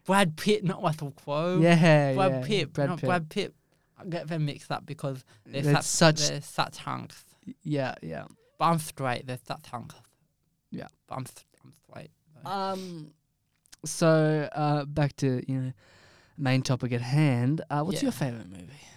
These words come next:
Speaker 1: My favorite movie, um, many people don't, many people don't believe this, but my favorite, my favorite movie is actually the twenty sixteen Ghostbusters.
Speaker 2: What, is that Disney?
Speaker 1: No, but I really like it.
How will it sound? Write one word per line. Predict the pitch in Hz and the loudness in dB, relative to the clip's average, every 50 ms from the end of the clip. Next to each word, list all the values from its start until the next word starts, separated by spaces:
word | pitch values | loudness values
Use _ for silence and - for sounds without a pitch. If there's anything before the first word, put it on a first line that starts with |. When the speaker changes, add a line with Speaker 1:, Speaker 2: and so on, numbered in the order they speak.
| - - - _ _ _ _ - | -20 -20 -20 _ _ _ _ -10
Speaker 1:
My | 139 147 156 | -6 -6 -4
favorite | 156 - 180 180 156 165 151 | -2 -2 -2 -2 0 -2 -2
movie, | 143 135 135 135 127 127 127 123 120 120 117 - - - | 0 0 -2 -2 -4 -4 -4 -6 -4 -6 -6 -10 -10 -10
um, | - 113 117 117 - - | -10 -8 -8 -8 -8 -8
many | 131 135 143 151 156 | -4 -2 0 0 0
people | 156 156 160 156 147 139 | 0 -2 -8 -8 -8 -8
don't, | 131 135 135 131 131 - _ _ _ _ _ - | -6 -6 -6 -6 -6 -10 _ _ _ _ _ -16
many | 139 135 135 147 151 151 | -10 -6 -2 -2 -2 0
people | 160 156 156 151 147 | -2 -4 -4 -4 -6
don't | 135 135 135 131 131 - | -4 -4 -4 -4 -4 -4
believe | 131 123 120 123 131 131 123 127 - | -6 -6 -4 -2 -4 -4 -6 -10 -16
this, | - - 120 - - - - - - | -16 -16 -16 -16 -16 -18 -20 -20 -20
but | - - - | -20 -16 -10
my | 123 127 135 | -10 -8 -8
favorite, | - - 147 139 135 143 131 123 - _ _ _ _ _ _ _ - | -6 -4 -4 -4 -4 -4 -6 -6 -8 _ _ _ _ _ _ _ -14
my | 131 135 143 | -10 -10 -8
favorite | 135 - 156 151 151 143 147 - | -6 -4 -4 -4 -2 -4 -6 -6
movie | 131 127 127 127 120 120 113 | -4 -4 -4 -4 -4 -6 -6
is | 107 101 - - | -6 -8 -8 -10
actually | 123 - - - - - 131 123 117 113 113 110 110 - - - | -10 -10 -10 -12 -12 -10 -8 -8 -6 -6 -6 -6 -8 -10 -14 -16
the | 123 120 113 113 | -10 -8 -8 -8
twenty | 110 - - 127 127 131 | -8 -6 -6 -4 -4 -4
sixteen | 127 - - - - - - - 123 123 120 107 | -6 -8 -12 -14 -14 -16 -16 -12 -10 -8 -6 -4
Ghostbusters. | 110 110 110 - - 110 107 104 - - - - - _ _ _ _ _ _ _ _ _ _ _ - - - _ | -6 -6 -6 -8 -10 -10 -10 -12 -16 -18 -18 -18 -18 _ _ _ _ _ _ _ _ _ _ _ -14 -14 -12 _
Speaker 2:
What, | - 156 - - | -8 -8 -6 -4
is | 156 151 | -4 -4
that | 190 - - | -4 -4 -6
Disney? | - 123 - 214 330 466 _ _ _ _ _ _ _ _ _ _ - | -10 -12 -12 -12 -16 -16 _ _ _ _ _ _ _ _ _ _ -10
Speaker 1:
No, | 143 139 139 139 | -4 -4 -2 -2
but | 127 127 120 117 | -2 -4 -4 -4
I | 120 117 | -4 -4
really | 120 135 135 123 110 | -4 -4 -4 -4 -6
like | 104 107 104 110 113 113 - | -6 -6 -8 -8 -10 -12 -16
it. | - - - _ - | -18 -18 -20 _ -20